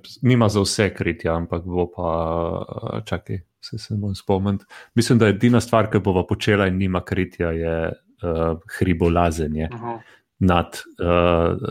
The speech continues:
Speaker 1: nad dva tisoč petsto metrov.
Speaker 2: Aha, midva mislim, da imava do tri tisoč ali tri tisoč petsto, nekaj takega. Saj to so taki
Speaker 1: Mhm.
Speaker 2: pol detajli. Mislim, se kar pozna hitro v ceni, no, če hočeš malo več, da je to tukaj.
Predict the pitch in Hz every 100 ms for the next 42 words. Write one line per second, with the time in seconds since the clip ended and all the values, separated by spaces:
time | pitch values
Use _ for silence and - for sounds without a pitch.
0 | - 113 92 87 90 90 - 92 - -
1 | - - - 82 82 131 123 - 123 123
2 | 110 117 113 117 110 113 110 104 104 -
3 | - 127 117 110 107 107 107 107 104 107
4 | - 104 107 - 107 104 - 107 107 107
5 | 107 107 110 113 - 120 _ _ _ _
6 | _ _ - 160 156 143 - 92 90 110
7 | 107 - - 110 107 110 113 135 117 107
8 | 107 _ _ _ _ - 127 160 - 131
9 | 135 127 - 107 110 104 101 101 - 110
10 | 98 98 104 101 104 107 107 - 113 104
11 | 104 104 - 98 95 98 104 - _ _
12 | _